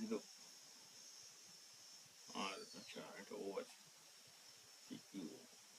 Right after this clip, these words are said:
আর বলেছি ও বিন্দু থেকে তেরো সেমি বিন্দু পি একটি বিন্দু, তাহলে এটা তেরো হচ্ছে, আর এটা পাঁচ হচ্ছে, তাহলে এটা কত হবে? তেরো পাঁচ হলে আমার এটা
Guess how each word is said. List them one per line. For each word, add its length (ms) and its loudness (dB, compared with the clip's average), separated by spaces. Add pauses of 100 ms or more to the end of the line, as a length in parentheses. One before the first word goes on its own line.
(2000)
আর 180 10
বলেছি 220 12 (180)
ও 20 12 (140)
বিন্দু 180 12 (100)
থেকে 180 12 (160)
তেরো 160 12
সেমি 160 12
বিন্দু 240 12
পি 80 12 (100)
একটি 200 10
বিন্দু, 220 12
তাহলে 220 12
এটা 120 12 (120)
তেরো 280 12
হচ্ছে, 260 8 (720)
আর 120 8 (100)
এটা 120 12 (100)
পাঁচ 200 12 (100)
হচ্ছে, 240 6 (340)
তাহলে 220 10
এটা 160 12
কত 180 12
হবে? 180 12
তেরো 240 12
পাঁচ 200 12
হলে 160 12 (400)
আমার 340 4 (260)
এটা 160 10